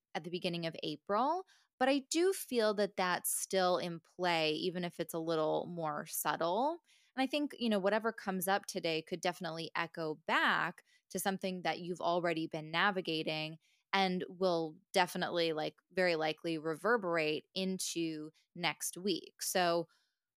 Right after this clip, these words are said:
however this is manifesting for you,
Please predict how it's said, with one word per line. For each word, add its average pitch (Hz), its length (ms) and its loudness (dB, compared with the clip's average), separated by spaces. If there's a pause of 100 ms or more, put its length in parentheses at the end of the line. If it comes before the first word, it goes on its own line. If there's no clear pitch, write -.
(160)
however 285 480 2
this 233 320 2
is 185 280 2
manifesting 196 1000 -2
for 220 200 -4
you, 233 520 2